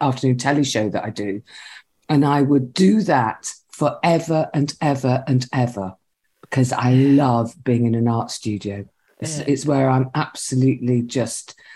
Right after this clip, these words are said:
Speaker 1: I love people who paint. I love people who understand art. I love people who do life modelling. I love the whole world of it.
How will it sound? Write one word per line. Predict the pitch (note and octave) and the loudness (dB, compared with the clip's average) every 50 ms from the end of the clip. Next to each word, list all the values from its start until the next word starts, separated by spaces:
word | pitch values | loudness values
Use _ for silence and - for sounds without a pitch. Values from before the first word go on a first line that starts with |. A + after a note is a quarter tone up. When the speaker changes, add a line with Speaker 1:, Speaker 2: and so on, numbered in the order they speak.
| - - _ | -20 -10 _
Speaker 1:
I | B2+ | 2
love | B2+ C#3 D3 D3+ D#3+ F3+ E3+ D#3 D#3+ - | 4 4 6 6 6 6 4 4 2 -2
people | - - D#3 C#3+ - D3 C#3 | -2 0 0 0 0 -2 0
who | B2 D3+ C3+ | 0 0 0
paint. | C3 - - D#3+ D3+ C#3+ D3+ C3 - - - | 0 -2 0 0 2 2 2 0 -4 -6 -4
I | C3 | 0
love | C3 C3+ C#3 D3+ D#3 D#3 D3 C#3+ - - | 2 4 4 4 4 4 2 0 -2 -2
people | D#3 D3 C#3 - B2+ A#2+ | -2 -2 0 0 0 0
who | C3 C3+ | 2 2
understand | - C3 C3 C3 C3 - - C#3+ B2+ B2+ C3 B2+ - | 2 2 2 0 0 -2 -2 -2 0 0 0 -2 -2
art. | D#3 D3+ D3 C#3 C#3 - - - - _ - - - - - - | -2 0 0 0 -2 -2 -4 -8 -16 _ -18 -18 -16 -18 -8 -2
I | C3 C3+ | 2 4
love | C3+ C3+ D#3+ E3 D#3+ D#3+ D#3 D3+ - | 6 6 6 6 6 4 2 0 0
people | - D#3+ D3 - - C#3 | -2 -2 -2 -2 -2 0
who | B2 C#3+ C3+ | 2 2 2
do | C3 C3+ B2+ | 2 2 2
life | C#3 D#3 D#3 D#3 D3 C3 - | 2 2 2 2 2 0 0
modelling. | D#3+ D3+ D3 D3 C#3+ D3+ D3 D3 D3 | 0 0 2 2 0 0 0 0 2
I | C3+ C3 | 2 2
love | B2+ B2+ C3 D3 C#3+ C3+ B2+ - | 4 4 4 4 2 0 -2 -4
the | C3+ C3 | -4 -4
whole | B2 - - D#3+ E3 D3+ D3+ D3+ C#3+ C#3 C3+ C3+ D3+ | -4 -2 -2 0 0 2 2 2 2 0 -2 -2 0
world | E3+ E3+ D#3+ D#3 D#3 D3 C#3+ B2+ | 2 2 4 4 2 2 0 0
of | A#2+ G2 | -2 -4
it. | - - - | -4 -6 -8